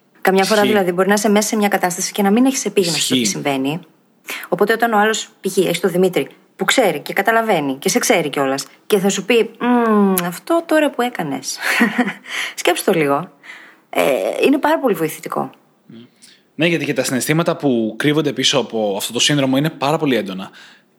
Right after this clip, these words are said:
Speaker 2: Έλεγες πριν ότι έχεις πρόβλημα με το να μην σε συμπαθούν οι άλλοι. Εγώ θα το έλεγα ότι βασανίζεσαι στην ιδέα να μην σε συμπαθεί κάποιος.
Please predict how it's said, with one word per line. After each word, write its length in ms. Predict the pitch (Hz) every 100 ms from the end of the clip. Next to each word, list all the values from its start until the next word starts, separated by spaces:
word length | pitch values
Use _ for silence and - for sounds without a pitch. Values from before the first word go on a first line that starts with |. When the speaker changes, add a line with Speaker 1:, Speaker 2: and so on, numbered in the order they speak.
| _
Speaker 2:
Έλεγες 320 | 143 143 143
πριν 160 | - 156
ότι 140 | 151
έχεις 160 | 143 -
πρόβλημα 340 | 143 139 147
με 80 | 143
το 80 | 127
να 60 | 120
μην 80 |
σε 100 | 120
συμπαθούν 340 | - 123 - 135
οι 140 | 131
άλλοι. 220 | 123 123
Εγώ 140 | 110 127
θα 80 | 151
το 100 | 135
έλεγα 160 | 147
ότι 120 | 160
βασανίζεσαι 760 | 139 - 123 120 135 165 180 175
στην 220 | - 147
ιδέα 380 | 131 120 147 151
να 100 | 147
μην 100 | 135
σε 100 | 131
συμπαθεί 280 | - 123 -
κάποιος. 480 | - - - -